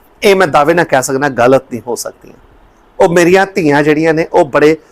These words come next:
ਸਹੀ ਰਸਤੇ ਦੇ ਉੱਤੇ ਜਿਹੜੀਆਂ ਨੇ, ਉਹ ਜਾਂਦੀਆਂ ਨੇ ਔਰ ਕਾਮਯਾਬ ਨੇ। ਮੈਂ ਦਾਅਵੇ ਨਾਲ ਨਹੀਂ ਗੱਲ ਕਰ ਸਕਦਾ। ਰਹੀ ਗੱਲ ਬੇਟੀ ਆਪਣੀ ਦੀ,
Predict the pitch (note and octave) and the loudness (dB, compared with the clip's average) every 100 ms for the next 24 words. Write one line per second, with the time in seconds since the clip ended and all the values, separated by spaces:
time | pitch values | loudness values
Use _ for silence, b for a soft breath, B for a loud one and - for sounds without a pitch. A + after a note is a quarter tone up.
0 | b - - C#3 F3 D3 - C3 A#2+ A2+ | b -6 -4 2 4 2 0 -4 -4 -4
1 | B2+ A#2+ A#2 C3 B2 A2 A#2+ b b - | -4 -6 -4 -2 -2 -4 -10 b b 0
2 | F3 C#3 A2+ A#2+ E3 F3+ F3+ F3 D#3 C3 | 0 2 -2 0 0 2 2 0 -2 0
3 | C#3+ D#3+ F3 G3+ D3 C3+ C#3+ C3+ B2 A2+ | 2 2 2 0 2 2 2 0 -2 -4
4 | A2+ G#2 A#2 G2+ - - - - b b | -6 -4 -4 -6 -8 -18 -16 -16 b b
5 | b b b - C#3 E3 A#3 G#3+ G3+ G3 | b b b -4 0 2 2 4 2 2
6 | G3 _ _ _ _ _ _ - A2+ D#3 | -4 _ _ _ _ _ _ -6 -2 2
7 | F#3 F#3 F3+ F3 E3 F3 | 4 2 2 2 2 0